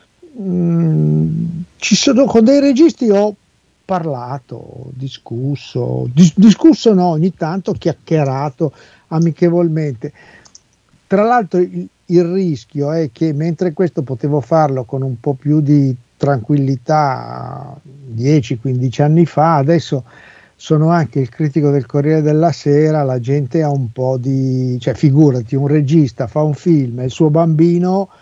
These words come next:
mm, si mette a dire che il critico del Corriere è un cretino, ah, potrebbe farlo, eh, però poi ha paura che, di avere delle conseguenze.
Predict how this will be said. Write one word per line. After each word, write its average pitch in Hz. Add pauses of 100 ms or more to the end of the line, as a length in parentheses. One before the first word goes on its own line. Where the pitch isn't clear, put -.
(1040)
mm, 165
si 165
mette 202
a 190
dire 208
che 180
il 185
critico 208
del 196
Corriere 196
è 208
un 190
cretino, 156
ah, 165 (260)
potrebbe 202
farlo, 123 (300)
eh, 156
però 156
poi 156
ha 202
paura 151
che, 143 (200)
di 139
avere 151
delle 151
conseguenze. 151